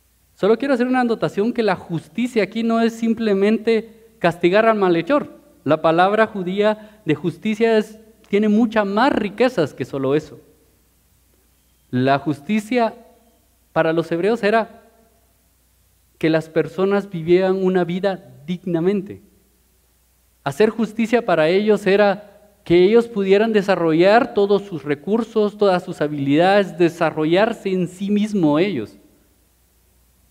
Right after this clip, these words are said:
Es mucho más allá que tan solo castigar. Es dar ayuda en momentos de necesidad, dar ayuda en momentos de emergencia.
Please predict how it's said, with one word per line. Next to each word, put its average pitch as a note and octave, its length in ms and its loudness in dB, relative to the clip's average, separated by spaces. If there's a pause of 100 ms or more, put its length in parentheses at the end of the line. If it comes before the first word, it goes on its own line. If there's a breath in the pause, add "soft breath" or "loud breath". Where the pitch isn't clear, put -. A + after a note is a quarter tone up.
(480)
Es E3+ 120 -4
mucho B3 300 2
más G#3 180 -2
allá G#3 500 -2 (260)
que D#3 100 0
tan C#3+ 240 -2
solo F#3+ 320 0
castigar. C#3 760 -4 (1080)
Es C#3+ 360 -2
dar D3+ 280 4
ayuda G#3+ 500 2
en A#2 140 0
momentos C3+ 440 -2
de C3 120 -4
necesidad, A#2+ 800 -4 (240)
dar C#3 280 2
ayuda F#3+ 380 2
en A#2+ 100 -2
momentos B2+ 460 -2
de A#2+ 80 -4
emergencia. A2+ 560 -6